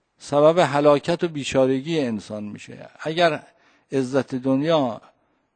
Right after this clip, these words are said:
از ناحیه خدا بود، خدایی بود، عزت الهی بود، این نه، هم عزت دنیاست، هم عزت آخرت.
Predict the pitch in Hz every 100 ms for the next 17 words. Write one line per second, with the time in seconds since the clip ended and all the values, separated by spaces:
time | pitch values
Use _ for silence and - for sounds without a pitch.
0 | _ - 131 123 131 131 117 131 127 -
1 | 131 131 170 185 175 170 139 - 123 120
2 | 127 156 165 160 143 120 113 139 139 123
3 | 120 131 113 170 170 165 175 170 175 151
4 | 127 160 160 131 151 143 143 131 131 156
5 | 156 143 135 127 113 123 - 113 107 -
6 | 117 113